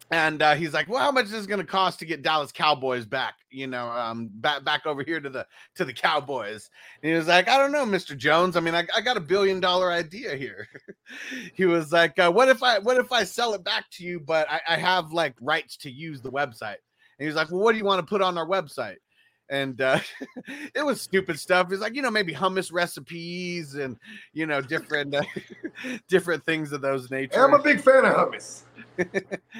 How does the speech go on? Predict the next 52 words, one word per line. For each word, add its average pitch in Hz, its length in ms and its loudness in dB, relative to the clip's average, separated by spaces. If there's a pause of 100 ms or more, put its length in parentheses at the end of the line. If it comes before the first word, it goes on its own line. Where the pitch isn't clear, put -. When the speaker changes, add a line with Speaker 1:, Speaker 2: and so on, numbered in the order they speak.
(200)
Speaker 1:
Taco 214 340 0
loves 208 300 2
hummus 131 540 -4 (180)
so 202 240 8
much 190 300 4
that 170 120 2
he 190 120 -4
tries 196 260 2
to 170 100 -6
pay 190 160 -2
his 139 160 -2
league 190 280 -4
fees 120 280 -10
in 120 100 -10
homemade 156 380 -4
hummus, 127 400 -8
and 110 180 -14
they 117 60 -6
had 127 240 -8
to 117 160 -8 (280)
make 165 180 4
sure 175 160 2
to 151 100 -2
tell 165 260 6
him 143 120 0
no 156 120 2
made 151 220 0
hummus, 135 380 -4 (240)
no 180 160 4
homemade 185 360 8
Speaker 2:
<laughs> - 20 6
Speaker 1:
hummus 175 340 0 (100)
as 135 140 -4
currency 139 420 2
this 120 260 -10
year. 95 260 -14
<laughs> 139 40 -16 (760)
Speaker 2:
Hey, 226 160 4
what 247 180 4
is 185 240 -6
he? 190 80 -8 (140)
He's, 202 280 -10
I 202 80 4
mean, 190 240 2
uh, 156 200 4 (140)
I 147 80 -6
mean, 165 120 -10
he's 165 100 -10
gotta 170 260 2
be 127 120 -8
Jewish 123 320 -10
then. 101 140 -16